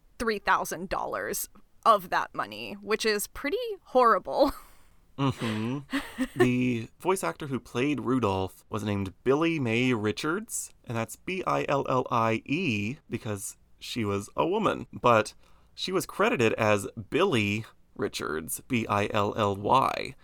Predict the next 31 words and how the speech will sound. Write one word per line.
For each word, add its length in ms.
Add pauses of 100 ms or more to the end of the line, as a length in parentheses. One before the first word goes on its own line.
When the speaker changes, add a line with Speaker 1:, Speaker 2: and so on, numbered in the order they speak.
(160)
Speaker 2:
because 360
Rankin 280
and 100
Bass 260
did 160
not 280
want 320
to 140
disclose 640
that 100
a 80
woman 560 (300)
had 180
played 220
the 80
part 220
of 140
Rudolph. 580
And 460 (140)
in 380 (420)
the 440
years 540
afterward, 720
Billie 420
Mae 200
Richards 400
was 160
asked 340
if 100
she 220
had, 400